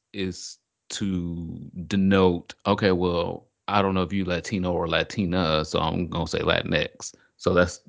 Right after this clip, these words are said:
the intent. But the same is not given to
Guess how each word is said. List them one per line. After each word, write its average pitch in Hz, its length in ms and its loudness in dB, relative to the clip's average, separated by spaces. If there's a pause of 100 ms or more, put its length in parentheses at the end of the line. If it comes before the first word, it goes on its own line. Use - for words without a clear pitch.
(160)
the 92 200 4
intent. 80 580 0 (640)
But 92 560 6 (880)
the 92 140 0
same 110 340 4
is 95 120 2
not 90 440 2
given 90 540 4
to 80 540 -2